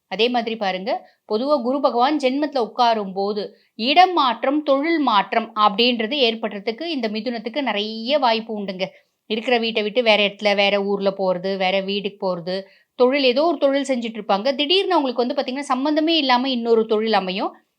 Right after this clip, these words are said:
அந்த தொழில நல்ல சக்சஸ் ஆவாங்க. So இந்த மாதிரி வாய்ப்புலாம் நிறைய இருக்கு அப்படின்னு சொல்லணும். ஹெல்த்தை கொஞ்சம் கரெக்டா பாத்துக்கோங்க, முக்கியமா பேரண்ட்ஸோட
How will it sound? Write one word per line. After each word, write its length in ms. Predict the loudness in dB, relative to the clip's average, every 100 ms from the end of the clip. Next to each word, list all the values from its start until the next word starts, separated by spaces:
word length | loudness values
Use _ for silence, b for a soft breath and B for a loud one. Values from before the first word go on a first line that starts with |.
| _
அந்த 260 | 4 4 4
தொழில 300 | 2 4 4
நல்ல 280 | 4 0 -2
சக்சஸ் 360 | -4 -4 -4
ஆவாங்க. 260 | -2 -4 -6
So 200 | -4 -2
இந்த 200 | 0 0
மாதிரி 360 | 2 2 0 0
வாய்ப்புலாம் 580 | 2 2 0 -2 -2
நிறைய 440 | 0 0 -2 -2 -2
இருக்கு 640 | -2 -4 -6 -4 -2 -2 -6
அப்படின்னு 300 | -10 -8 -10
சொல்லணும். 280 | -10 -12 -14 b b b 2
ஹெல்த்தை 380 | 2 4 0
கொஞ்சம் 300 | 0 -2 -2
கரெக்டா 360 | -2 -2 0 -2 0
பாத்துக்கோங்க, 580 | -4 -4 -8 -6 -6
முக்கியமா 280 | -6 -4 -4 0
பேரண்ட்ஸோட 560 | 2 4 2 -2 -4